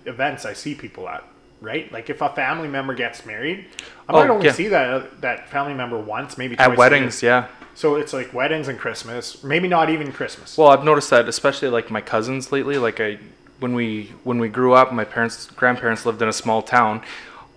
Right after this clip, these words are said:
Speaker 2: All her kids came, and then all of us kids came, and I had, like, really good friendships with my cousins. And then, of course, over the years, everyone, you know, moves away and fades away, and they get their own family and kids and so on. You hardly see them.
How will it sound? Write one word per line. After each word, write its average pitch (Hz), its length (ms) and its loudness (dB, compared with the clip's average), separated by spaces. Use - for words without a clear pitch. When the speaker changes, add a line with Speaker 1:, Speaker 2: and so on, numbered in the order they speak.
Speaker 2:
All 123 560 8
her 139 200 4
kids 123 300 -2
came, 123 380 0
and 117 100 0
then 117 80 0
all 120 120 4
of 117 80 0
us 113 120 -2
kids 131 260 -4
came, 117 280 -2
and 110 100 0
I 107 100 2
had, 107 220 -2
like, 107 220 -4
really 120 280 -2
good 113 160 -2
friendships 120 680 2
with 113 160 -2
my 107 80 0
cousins. 113 580 0
And 120 140 -6
then, 117 40 0
of 110 120 -6
course, 120 300 4
over 113 160 0
the 110 80 0
years, 110 300 0
everyone, 110 600 0
you 120 60 -10
know, 117 80 -4
moves 113 320 -4
away 113 340 4
and 107 240 -4
fades 113 420 -4
away, 110 420 0
and 104 200 -4
they 107 80 -4
get 104 180 -2
their 107 140 0
own 110 220 -2
family 107 440 -2
and 104 120 -8
kids 110 320 -6
and 98 80 -12
so 110 200 -6
on. 107 120 -8
You 101 100 -8
hardly 107 300 -4
see - 200 -6
them. 107 220 -4